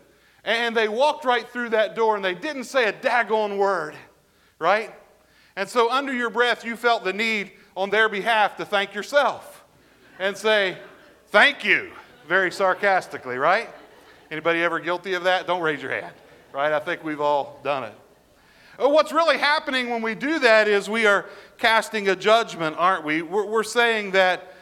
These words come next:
that really they're not appreciative for what we have just done for them, or not appreciative what, for what someone else has just done for them. And, and our thoughts kinda go something like this.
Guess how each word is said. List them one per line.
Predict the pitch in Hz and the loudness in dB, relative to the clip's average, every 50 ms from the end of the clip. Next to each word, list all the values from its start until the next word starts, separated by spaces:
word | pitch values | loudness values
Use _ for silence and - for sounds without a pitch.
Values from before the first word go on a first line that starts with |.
| - - - _ _ | -20 -20 -20 _ _
that | - 196 202 196 185 - - - 165 | 4 4 4 4 2 -4 -10 -14 -10
really | 170 226 269 277 262 240 226 | -6 -2 0 2 2 2 2
they're | 214 190 208 208 | 2 0 0 2
not | 214 214 214 202 | 2 2 2 0
appreciative | 202 - - 269 294 294 285 - - 240 220 202 190 190 185 185 | -2 -6 -8 -6 -6 -6 -6 -6 -6 -4 -2 0 0 0 0 -2
for | 185 196 190 185 185 175 - - - - _ _ | -4 -4 -2 0 0 -2 -4 -8 -16 -20 _ _
what | - 196 196 180 | -4 -4 -2 0
we | 196 | -2
have | 190 175 | -2 -2
just | 185 180 165 - - | -4 -6 -10 -2 0
done | 196 214 226 233 214 | 2 2 2 0 -4
for | - 180 160 | -6 -6 -4
them, | 156 160 160 165 165 170 | -2 -2 -2 -2 -2 -2
or | 170 170 | -2 -2
not | 175 190 185 180 | 0 0 0 0
appreciative | 180 - 240 254 247 - - 220 202 190 196 | -2 -4 -6 -4 -4 -4 -4 -2 -2 -2 -2
what, | 269 233 170 139 - - - - - _ | 0 0 -2 -2 -4 -10 -20 -20 -12 _
for | - 190 190 | -2 0 2
what | 190 190 180 185 | 2 2 2 0
someone | - 202 190 180 175 180 | -2 -2 -2 -2 -4 -2
else | 151 196 214 220 214 190 - - | 2 2 4 4 2 0 -2 -2
has | 180 180 170 156 | -2 -2 -2 -2
just | - 170 170 147 - - | -4 -6 -6 -6 -6 -4
done | 170 180 190 190 | -2 -2 -2 -2
for | - 165 | -6 -6
them. | 160 156 165 160 151 - - - - - - - | -2 0 0 0 -2 -4 -10 -20 -20 -14 -8 -6
And, | 214 196 | -4 -2
and | 220 247 254 | -2 -2 -2
our | 254 254 | -2 -2
thoughts | 254 - 320 330 311 320 - | 0 0 0 0 0 -2 -4
kinda | - 294 277 262 | -2 -2 -2 -2
go | 226 247 240 240 | -2 -2 -2 -2
something | - - - 254 247 - - 233 214 | -2 -4 -6 -6 -6 -4 -6 -6 -2
like | 214 208 196 190 185 - 175 | 2 2 2 2 0 0 2
this. | 220 220 196 156 - - | 4 4 4 2 0 -4